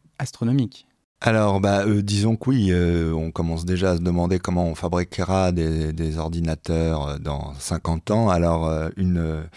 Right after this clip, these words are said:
Speaker 2: sphère de sept cent cinquante kilomètres de diamètre, tout en acier, euh, ça, ça consomme beaucoup. Mais ça, c'est pas tellement un obstacle finalement, parce qu'on sait que il y a des astéroïdes, euh, notamment entre, euh, Mars et Jupiter,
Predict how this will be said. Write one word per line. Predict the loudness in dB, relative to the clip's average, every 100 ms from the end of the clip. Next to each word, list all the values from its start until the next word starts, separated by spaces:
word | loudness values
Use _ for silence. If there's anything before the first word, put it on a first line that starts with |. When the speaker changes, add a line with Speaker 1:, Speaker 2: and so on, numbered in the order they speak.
| -18
Speaker 2:
sphère | -4 -2 2 2 2 0
de |
sept | -2 -4 -2
cent | -4
cinquante | -2 -2 0 -2
kilomètres | -4 0 2 4 2 -2 -4
de | -2 -2
diamètre, | -2 -2 -2 -6 -10 -10 -8
tout | -4 0
en | 0
acier, | 0 0 0 0 -2 -18 -16 -14 -16 -16 -2
euh, | 0
ça, | 0 2 2
ça | 2 -2
consomme | -2 0 2
beaucoup. | 2 2
Mais | 2
ça, | 2 2
c'est | 2
pas | 0 0
tellement | 2 2 4 4 4
un | 2
obstacle | 0 -2 -4 -4
finalement, | -2 2 4 2 2
parce | 2 0 -2 -6
qu'on | -2 0
sait | 0 -2
que | 0 2 2 2 -2 -16 -16 -16 -4
il | 0
y |
a | 2
des | 2
astéroïdes, | 0 0 2 2 2 2 2
euh, | 2 2 0
notamment | 0 -4 -2 0 2 0
entre, | -2 -6 -6
euh, | -6 -6 -10 -12 -12 -12 -12 -12 -12 -10 -8
Mars | -8 -8 -8
et | -6
Jupiter, | -8 -10 -2 0 0